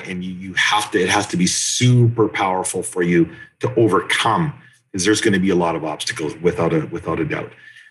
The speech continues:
We've just experienced financial crisis a number of years ago, now covid. I mean, back in the day, there was other things. We went through an oil crisis here where we saw the economy tank. There's gonna be things that you have to,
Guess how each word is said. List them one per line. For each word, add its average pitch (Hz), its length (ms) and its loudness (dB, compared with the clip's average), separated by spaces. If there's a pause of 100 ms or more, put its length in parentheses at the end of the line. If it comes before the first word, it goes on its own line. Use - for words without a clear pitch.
(100)
We've 101 120 2
just 98 200 2
experienced - 760 0 (200)
financial 95 460 -2
crisis 92 500 -2
a - 40 -10
number 90 180 -2
of 90 80 0
years 90 240 0
ago, 87 300 0
now 90 240 2
covid. 90 680 2
I - 40 -14
mean, 85 220 -2
back 90 340 0
in 92 40 0
the 87 60 2
day, 87 300 2
there 82 120 2
was 82 220 -2
other 92 220 -2
things. 85 500 0
We 87 80 2
went 85 200 0
through 90 180 2
an 85 120 2
oil 90 200 0
crisis 85 500 -2
here 87 300 2
where 85 200 4
we 82 300 2 (380)
saw - 180 0
the 170 160 0
economy 165 420 2
tank. 85 360 -2 (400)
There's 117 180 4
gonna 139 160 2
be 131 120 2
things 101 340 0
that 85 80 0
you 87 180 -4
have 90 220 0
to, 80 360 0